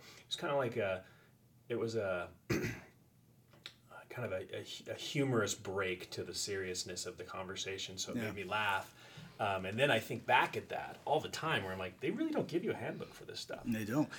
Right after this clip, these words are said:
Speaker 2: It, and, and to, to, to that comment, I mean, for him to, to say that to you, um, to acknowledge, I mean, that's an acknowledgement that he screwed up somehow.
Speaker 1: Sure, yeah.
Speaker 2: You know, and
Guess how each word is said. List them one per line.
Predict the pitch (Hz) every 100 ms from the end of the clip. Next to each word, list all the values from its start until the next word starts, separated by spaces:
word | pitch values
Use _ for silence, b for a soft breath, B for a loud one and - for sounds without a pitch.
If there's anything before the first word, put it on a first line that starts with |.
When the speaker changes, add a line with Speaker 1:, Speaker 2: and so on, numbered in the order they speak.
| B
Speaker 2:
It, | 165 - - -
and, | 151 135 131 -
and | 139 135
to, | - 151
to, | 147 -
to | 160 - 165
that | 185
comment, | - 110 101 92 -
I |
mean, | 127 127 120 - b b b b b b - - - - - _ _ _ - - - _ - - - - - _ - - - - - - - - - _ _ -
for | 165
him | 147 180
to, | 131 123 -
to | -
say | - - 143
that | 131 104 -
to | - 113
you, | 98 - - - - B B B B -
um, | 110 101 95 -
to | 131
acknowledge, | 107 110 123 120 101 - -
I |
mean, | 139
that's | 156 160
an | 196
acknowledgement | 120 117 147 170 104 101
that | 95
he |
screwed | 92 - 110 104
up | 165
somehow. | - 95 - -
Speaker 1:
Sure, | - 131 156
yeah. | 120 135
Speaker 2:
You | 127 110
know, | 101 135
and | 123